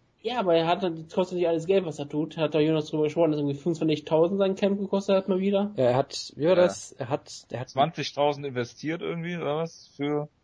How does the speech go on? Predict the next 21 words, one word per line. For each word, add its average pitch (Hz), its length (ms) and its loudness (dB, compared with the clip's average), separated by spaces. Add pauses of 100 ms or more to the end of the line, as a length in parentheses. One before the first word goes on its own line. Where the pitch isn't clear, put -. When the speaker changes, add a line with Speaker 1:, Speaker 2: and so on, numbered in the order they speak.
(140)
Speaker 2:
Ja, 135 120 0
genau. 120 180 2
Und 110 100 -6
wie 135 60 -6
viel, 156 160 -2 (220)
wie 160 80 -4
viel 165 140 2
hat - 80 0
Miles 135 240 -2
Jury 147 160 2
verdient? 139 520 -2
Was, - 180 -2
weniger 190 240 2
als 214 140 2
zwanzigtausend? 190 600 2
Speaker 1:
Sechzehn 180 280 2
Speaker 3:
Sechzehn, 120 100 -2
Speaker 1:
Tausend. 147 420 4
Speaker 3:
Sechzehn. 113 340 -12
Speaker 2:
Okay, 117 240 -4
genau. 104 300 -4